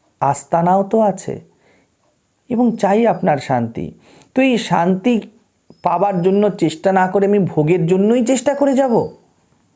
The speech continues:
এত বোকা হয়ে যাব? জগতে সবাই নিজেকে খুব বুদ্ধিমান মনে করে, কিন্তু কি বুদ্ধি মানুষের? তারা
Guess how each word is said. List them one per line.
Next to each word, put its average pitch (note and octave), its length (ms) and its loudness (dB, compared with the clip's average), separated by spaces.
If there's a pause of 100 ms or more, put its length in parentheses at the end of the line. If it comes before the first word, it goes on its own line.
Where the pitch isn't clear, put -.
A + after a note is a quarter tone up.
(160)
এত - 200 -2 (120)
বোকা C4+ 260 2
হয়ে C#4 200 2
যাব? A3+ 140 2 (4000)
জগতে A3 300 0 (140)
সবাই F3 320 2
নিজেকে F3+ 260 2
খুব A3+ 100 0 (100)
বুদ্ধিমান D3+ 460 0
মনে B2+ 220 0
করে, G2+ 160 -2 (920)
কিন্তু E3 300 0 (960)
কি B3 120 0 (160)
বুদ্ধি G3+ 340 0 (120)
মানুষের? G3+ 460 0 (920)
তারা A#3 160 2